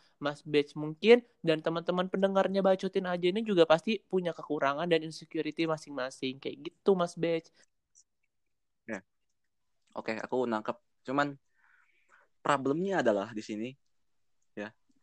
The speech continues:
Speaker 2: Berarti pertanyaan saya tadi itu tuh salah <laughs> sebenarnya. Justru duta itu adalah produk dari, eh, kebijakan dan usaha pemerintah gitu, dalam memberantas itu. Oke,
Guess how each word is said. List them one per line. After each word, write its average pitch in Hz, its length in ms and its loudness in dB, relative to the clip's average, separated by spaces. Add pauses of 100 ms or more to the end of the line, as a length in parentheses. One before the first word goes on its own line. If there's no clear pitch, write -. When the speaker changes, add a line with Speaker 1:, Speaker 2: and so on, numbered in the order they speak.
(480)
Speaker 2:
Berarti 160 540 -2 (180)
pertanyaan 117 540 -2
saya 117 260 -2
tadi 143 140 -2 (280)
itu - 140 -10
tuh 165 160 -2
salah 139 320 2 (120)
<laughs> - 100 -12
sebenarnya. 139 480 0 (1000)
Justru 196 320 6
duta 143 320 6
itu 123 240 2
adalah 143 280 2
produk 123 480 0
dari, 117 600 2 (920)
eh, 110 640 2 (280)
kebijakan 123 760 2
dan 143 160 4
usaha 123 300 0
pemerintah 139 560 0
gitu, 101 160 -8
dalam 104 240 -4
memberantas 104 500 -8
itu. 90 220 -12
Oke, 92 280 -10